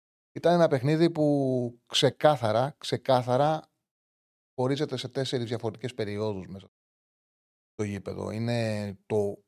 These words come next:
από το πρώτο έως το εικοστό δεύτερο λεπτό που εκεί μπαίνει η αεκ πάρα πολύ δυνατά. Προσπαθεί ουσιαστικά να αξιοποιήσει και να χτυπήσει το τέσσερα δύο τρία ένα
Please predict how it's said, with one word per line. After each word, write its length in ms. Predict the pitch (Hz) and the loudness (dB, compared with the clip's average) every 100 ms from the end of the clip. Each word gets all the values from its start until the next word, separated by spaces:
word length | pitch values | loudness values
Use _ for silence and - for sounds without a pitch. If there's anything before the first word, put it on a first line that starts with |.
| _ | _
από 220 | 113 - | -10 -6
το 100 | 107 | -8
πρώτο 380 | - 120 127 117 | -6 -2 -2 -2
έως 180 | 113 - | -6 -6
το 100 | 120 | -8
εικοστό 460 | 113 107 - 123 | -6 -10 -6 -4
δεύτερο 380 | 117 120 117 117 | -2 -4 -4 -6
λεπτό 520 | 110 101 - 120 117 117 | -4 -8 -6 -4 -2 -4
που 100 | 107 | -8
εκεί 320 | 98 - 120 | -8 -10 -10
μπαίνει 440 | 95 117 120 113 | -6 -6 -4 -4
η 60 | 104 | -2
αεκ 240 | 117 120 | -2 -2
πάρα 320 | - 117 123 | 2 4 4
πολύ 220 | 123 107 104 | 0 -6 -8
δυνατά. 580 | 107 101 - 110 135 - _ _ _ _ - | -8 -10 -6 -4 -6 -10 _ _ _ _ -10
Προσπαθεί 680 | 113 - 107 - 135 139 | -8 -4 -6 -2 -2 -2
ουσιαστικά 520 | 110 - 110 110 131 131 | -4 -6 -8 -6 -4 -2
να 120 | 113 | -2
αξιοποιήσει 800 | - 101 - 113 131 - 92 - - _ _ _ | -6 -10 -8 -6 -4 -6 -10 -12 -20 _ _ _
και 120 | 117 | -4
να 120 | 110 101 | -4 -4
χτυπήσει 800 | - 107 - 139 131 98 87 - _ _ _ _ - | -8 -12 -6 -6 -4 -8 -12 -16 _ _ _ _ -6
το 140 | 107 | -6
τέσσερα 640 | - - 131 131 110 104 | -2 2 2 4 2 0
δύο 320 | 98 123 117 104 | 0 0 0 0
τρία 260 | 117 113 | 0 0
ένα 460 | 110 120 110 98 | 0 0 -2 -6